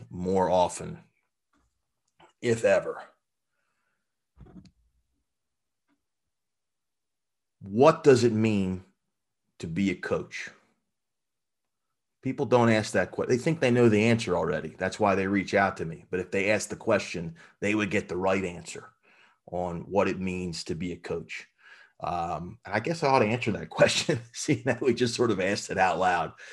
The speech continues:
Um, most people seek whatever type of coach, professional coach, athletic coach,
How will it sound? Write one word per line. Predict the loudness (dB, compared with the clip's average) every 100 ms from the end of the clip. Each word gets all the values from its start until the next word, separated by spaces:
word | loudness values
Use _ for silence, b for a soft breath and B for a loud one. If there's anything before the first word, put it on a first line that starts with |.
| B B B B
Um, | 4 4 4 2 -4 -8 _ -2
most | 6 6 6 2
people | 0 2 4 4 2 -6 _ _ -10
seek | -4 -2 2 0 0 -6 -16 _ _ _
whatever | -4 2 4 6 4
type | 4 2 2
of | -2
coach, | 0 0 0 -6 -10 -10 -12 -12 -8
professional | 0 2 2 0 -2
coach, | 0 0 -2 -6 -12 -14 _ _ _ _ _ _ _ -12
athletic | -10 -2 0 0 -2
coach, | -2 -2 -6